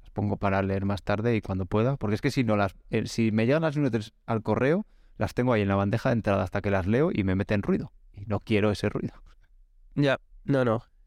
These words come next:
Speaker 2: está claro, está claro. Bueno, pues, eh, veremos cómo evoluciona, tío. Ah, s-, he, he hecho mis pinitos en Mastodon, pero
Speaker 1: <laughs>
Speaker 2: ahora que lo digo, ah,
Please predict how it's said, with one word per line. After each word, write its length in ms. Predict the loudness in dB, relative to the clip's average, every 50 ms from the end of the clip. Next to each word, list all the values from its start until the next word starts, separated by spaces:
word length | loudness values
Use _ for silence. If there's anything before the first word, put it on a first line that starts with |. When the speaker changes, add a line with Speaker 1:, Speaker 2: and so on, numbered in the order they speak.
| -18
Speaker 2:
está 200 | -10 -6 -4 -2
claro, 300 | 0 2 2 2 0 -2 -6 -18 -20 -20 _ _ -20 -12
está 200 | -6 -6 -6 -4
claro. 260 | -4 -4 -4 -6 -8 _ _ -20 _ _ _ _ _ -20 -20 -20 -20 -20 -20 -20 -20 -20 -16 _ -2 0
Bueno, 220 | 2 2 0 -2 -4 -2
pues, 280 | -2 0 0 0 0
eh, 460 | 0 2 2 2 0 0 -2 -2 -2 -2 -2
veremos 320 | 0 0 0 0 0 -2
cómo 160 | -2 -2 0
evoluciona, 440 | 0 0 0 0 0 0 0 0 0
tío. 200 | 0 0 0 -2 -4 -8 -8
Ah, 340 | -4 -2 0 2 2 0 0
s-, 160 | -2 -4 -6 -4
he, 120 | -4 -4 -2 0
he 140 | 0 2 2
hecho 220 | 0 0 -2 -2 -2
mis 160 | -2 -2 0
pinitos 340 | 0 0 0 0 0 0 0
en 80 | 0
Mastodon, 640 | 0 0 0 0 0 0 2 2 2 0 -2 -4 -8 -16 -20 -20 -20 -8 -2
pero 320 | 0 2 4 4 4 4 4 4
Speaker 1:
<laughs> 140 | 4 4 2
Speaker 2:
ahora 140 | 2 2 0
que 100 | 0 0
lo 120 | 0 2
digo, 460 | 2 2 2 2 4 2 2 2 2 0
ah, 160 | 0 -2